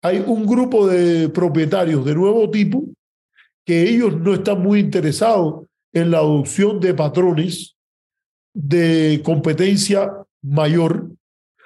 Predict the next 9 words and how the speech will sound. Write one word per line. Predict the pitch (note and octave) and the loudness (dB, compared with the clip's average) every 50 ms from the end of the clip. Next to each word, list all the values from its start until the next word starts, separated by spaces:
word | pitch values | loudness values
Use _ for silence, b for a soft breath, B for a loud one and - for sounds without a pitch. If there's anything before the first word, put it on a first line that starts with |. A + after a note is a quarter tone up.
| b b - | b b 0
porque | F3 E3+ E3+ C#3+ E3+ E3+ D#3+ - - | 0 0 0 0 0 -2 -2 0 0
al | D#3 D3 C#3+ C3+ | -2 -4 -4 -4
ser | - - G3 G3 G3+ | -4 -2 0 2 2
ellos | G3+ G#3 G3+ F3 - - | 2 2 2 0 -2 -2
tempranos | - D#3+ D3 C3+ - F#3 G3 G#3+ G#3+ A3 G#3 | -2 -2 -2 -2 -2 -2 -2 0 0 0 0
ganadores, | A3 A3+ G#3+ F#3+ F#3+ F#3 F3+ G3 - - - - - _ _ _ _ _ _ _ _ _ _ _ | 0 0 2 2 2 2 2 2 0 -2 -8 -16 -20 _ _ _ _ _ _ _ _ _ _ _
tienen | - F3 G3 G#3 G#3 G#3 G#3 G3+ G3+ - | 0 0 2 2 2 2 0 0 0 -2
oportunidades | F#3 D3 E3 E3+ D3 - E3+ D#3 D3+ D#3 F3+ G#3 A3 G3+ F#3 | -2 0 0 0 0 0 0 0 0 2 2 2 0 0 0
rentistas | G3 G3+ F#3 D3+ - - G3+ - - - A#3 G#3 - - - - | 0 0 0 -2 0 0 0 0 0 -2 -4 -4 -4 -6 -10 -14